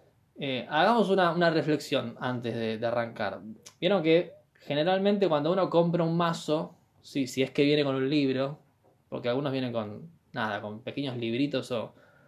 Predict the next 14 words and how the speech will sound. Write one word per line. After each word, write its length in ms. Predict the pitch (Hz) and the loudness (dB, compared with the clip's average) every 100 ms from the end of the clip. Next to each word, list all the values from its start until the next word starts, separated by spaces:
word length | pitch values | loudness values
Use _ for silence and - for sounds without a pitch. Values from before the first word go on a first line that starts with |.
| _ _ | _ _
o 100 | - | -6
agenditas 640 | - 123 117 127 127 117 | -4 -4 -2 -2 -2 -8
casi. 520 | - - - 120 120 _ _ _ _ _ | -4 -6 -4 -10 -12 _ _ _ _ _
Este, 420 | 131 123 - 127 120 | -10 -10 -4 -4 -2
cuando 220 | 131 156 | -4 -2
uno 140 | 165 | -2
compra 240 | 156 160 160 | -2 -2 -4
un 120 | 151 | 4
tarot 260 | 156 175 | 4 6
y 60 | 160 | 2
viene 180 | 151 156 | 2 0
con 120 | 160 | 0
un 100 | 165 | 4
libro, 380 | 180 196 196 | 4 6 4